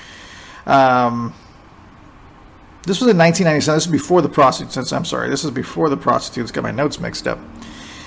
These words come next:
This was a man by the name of Larry Jones, a former Army man who'd served in Vietnam. He often searched for empty soda cans while he walked, hoping to turn them over to the recycling plant.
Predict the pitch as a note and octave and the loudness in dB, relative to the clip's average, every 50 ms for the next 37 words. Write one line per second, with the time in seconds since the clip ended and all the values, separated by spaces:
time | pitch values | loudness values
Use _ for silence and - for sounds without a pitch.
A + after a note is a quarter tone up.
0 | - - F#3 F3 F3 A#3+ G#3+ F#3 D#3+ D3+ D3+ D#3 D#3+ C#3 C#3 C#3 C#3+ D3 C3+ A#2+ | -10 -4 -2 0 4 4 4 6 6 4 4 4 4 4 4 4 4 2 2 2
1 | B2 C3+ C#3 D3 D#3+ D3 A#2 G#2+ C#3 C#3+ C#3+ D3 C#3 B2+ A#2 A#2+ A2+ - - D3 | 4 4 6 6 6 4 2 2 2 2 4 4 4 2 2 0 -2 -2 -2 -2
2 | D3 D3+ C#3+ D3 C#3 C#3 C#3+ C#3 C3+ C3+ B2+ A#2 A2 - - D3+ C#3+ C3+ C3 B2+ | 2 2 4 4 4 4 4 4 2 2 2 0 -2 -2 0 0 0 0 0 0
3 | A#2+ C3+ C3 B2 C3 C#3 C#3 C#3 C#3+ C#3 B2 G#2 G#2+ B2+ C#3 D3+ D#3 D#3+ D#3+ - | 2 2 2 4 4 4 6 6 4 4 0 -2 0 2 4 4 4 4 0 -2
4 | - D#3 D#3 C#3 - - A2+ C3+ D3+ C#3+ - C#3 - - D3+ C#3+ D3 C#3+ - C#3+ | 0 0 0 -2 -2 -4 -4 -4 -4 -4 -4 -4 -2 2 2 2 2 2 0 0
5 | C3+ C3 B2+ C3 B2 A#2 A#2 A2+ - B2 C3+ C#3 C#3 C3+ - C3+ D3 C#3+ D#3 C#3 | 0 0 0 0 -2 -2 -2 -2 0 2 2 2 2 0 0 0 0 0 0 -2
6 | C3 - - C#3 C#3 C3 B2+ B2 B2 A#2+ A#2+ A#2 A2+ A2+ A2 - F3 F3+ E3+ F3 | -4 -4 -4 -4 -4 -2 0 2 2 2 2 0 -2 -2 0 0 0 0 0 -2
7 | B2+ A#2 - - A#2+ A2 G#2 - - | -6 -6 -4 -4 -4 -4 -4 -4 -8